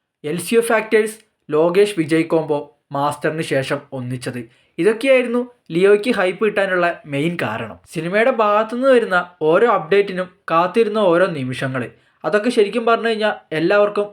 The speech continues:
മറക്കാൻ പറ്റാത്ത ഒരു മെമ്മറിയാണ്. അവസാനം രണ്ടായിരത്തി ഇരുപത്തിമൂന്ന് ഒക്ടോബർ പത്തൊമ്പതിന്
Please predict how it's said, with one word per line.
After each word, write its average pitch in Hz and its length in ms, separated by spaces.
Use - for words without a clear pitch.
മറക്കാൻ 170 420
പറ്റാത്ത 185 320
ഒരു 151 200
മെമ്മറിയാണ്. 123 540
അവസാനം 226 480
രണ്ടായിരത്തി 226 420
ഇരുപത്തിമൂന്ന് 226 540
ഒക്ടോബർ 214 400
പത്തൊമ്പതിന് 180 600